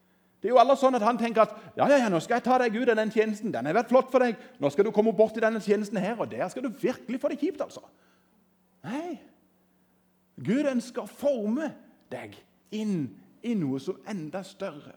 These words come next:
og mer berikende, for han ser han trenger akkurat en type som deg inn i dette.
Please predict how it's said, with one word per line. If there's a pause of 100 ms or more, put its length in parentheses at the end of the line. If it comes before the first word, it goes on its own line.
og
mer
berikende,
for
han
ser
han
trenger
akkurat
en
type
som
deg
inn
i
dette.